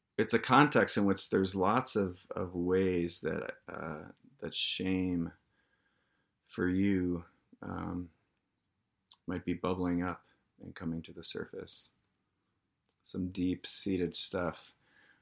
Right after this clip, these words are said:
emerging in the midst of the pre-, pressure cooker, whether you live with others or whether you live with own in the, the pressure cooker of isolation.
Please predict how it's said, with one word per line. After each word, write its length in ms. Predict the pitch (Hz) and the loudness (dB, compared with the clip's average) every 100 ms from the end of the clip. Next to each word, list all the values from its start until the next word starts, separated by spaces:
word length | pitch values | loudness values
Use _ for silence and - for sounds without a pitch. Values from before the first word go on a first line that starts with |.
| - | -10
emerging 680 | 92 90 87 92 92 87 85 | -4 0 2 2 2 2 2
in 80 | 82 | 2
the 60 | |
midst 300 | 85 87 - | 2 2 -2
of 60 | 82 | -6
the 40 | 82 | -6
pre-, 220 | - 82 - _ - | -6 -10 -10 _ -8
pressure 300 | 101 90 87 | -4 -2 -2
cooker, 360 | - 85 85 85 | -6 -8 -6 -4
whether 220 | 87 87 | -2 0
you 100 | 87 | 0
live 160 | 92 | 0
with 180 | 87 85 | -2 -2
others 380 | 92 92 92 87 | 0 0 0 -4
or 80 | 85 | -6
whether 240 | 90 90 | -6 -4
you 300 | 87 87 82 - - - _ _ | -2 -2 -4 -8 -20 -20 _ _
live 360 | 104 101 107 98 | -2 4 4 6
with 180 | 92 90 | 4 4
own 380 | 95 98 98 87 | 4 6 6 4
in 120 | 85 | 2
the, 240 | 85 85 - | 0 -4 -4
the 80 | - | -6
pressure 400 | - 113 - 104 | 0 2 4 2
cooker 440 | - 117 - 98 | 4 2 4 2
of 140 | 87 | 2
isolation. 800 | 90 92 - 87 92 90 - 90 | 0 -2 -2 -2 -2 -4 -6 -10